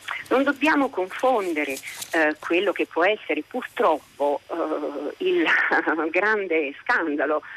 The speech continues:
o gra-, la grande, il grande problema che si è verificato oggi in Italia e che molti magistrati, per cui io mi metto, sono in pensione da poco, ma, eh, sono forse molta,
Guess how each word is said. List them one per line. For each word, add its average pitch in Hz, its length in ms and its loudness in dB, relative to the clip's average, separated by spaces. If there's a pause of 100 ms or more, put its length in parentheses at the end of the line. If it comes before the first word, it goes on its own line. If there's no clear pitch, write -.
(160)
o 175 100 -2
gra-, 170 280 2
la 165 100 0
grande, 175 400 -2
il 156 60 -2
grande 180 340 -2
problema 165 640 -2
che 156 140 -14
si - 120 -4
è 190 60 -2
verificato 151 800 -2 (460)
oggi 175 460 0
in 160 80 -6
Italia 196 640 2
e 349 220 -4
che - 260 -2
molti 220 300 -2
magistrati, 233 920 -2
per - 160 -12
cui 208 200 -6
io 202 120 0 (280)
mi - 100 -10 (180)
metto, - 560 -2 (140)
sono - 140 0
in 156 120 0
pensione - 420 0
da - 140 0
poco, - 380 0
ma, 151 120 2 (460)
eh, 147 560 0 (240)
sono 262 200 4
forse 254 560 0
molta, 247 380 0